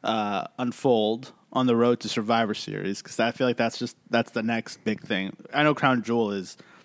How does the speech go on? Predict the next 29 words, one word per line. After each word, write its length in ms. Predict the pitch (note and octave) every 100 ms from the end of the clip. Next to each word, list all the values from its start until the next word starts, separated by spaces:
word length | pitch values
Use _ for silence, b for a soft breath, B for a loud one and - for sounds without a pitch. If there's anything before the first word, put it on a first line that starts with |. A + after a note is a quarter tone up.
| b b _ -
the 100 | A2+
next 600 | A2 B2 B2+ - - - _ _ _ _ _
technical, 680 | - A#2+ B2 A2+ A2+ G#2+ G#2 _ _ _ _ _ _ _ _ -
you 160 | D#3
know, 220 | A#2 G#2 -
premium 280 | - C3 B2
live 200 | A#2+ A#2
event, 320 | A2 A#2 G#2+ G#2+
but 240 | A2+ - b b b
Survivor 420 | - A#2 B2+ C#3+ C3
Series 360 | C3 A#2+ A2
is 160 | A#2 A2
the 100 | A2
next 560 | A#2 A#2 A2 - - - b b b b b b _ _ _ _ _ - -
benchmark, 680 | C#3 C#3+ C3 A2 A2+ - - b b b _ _ _ _ _ _ _ - - _
uh, 500 | A#2 A#2+ A#2 A2+ A2 B2
on 160 | A#2+
whether 200 | B2 A#2+
or 60 | A#2
not 260 | A#2 A2+
we're 260 | B2 A#2+ A2+
getting 460 | B2 C3+ A#2 A2 A2
Punk 500 | - A2 A2 G#2+ - -
at 300 | G#2 G2 -
Survivor 380 | - F#2+ G#2+ C3+
Series 340 | - D#3 D3+
in 60 | A2
Chicago, 500 | A2 A#2+ A2+ B2+ D3
which, 280 | D3 A2+ -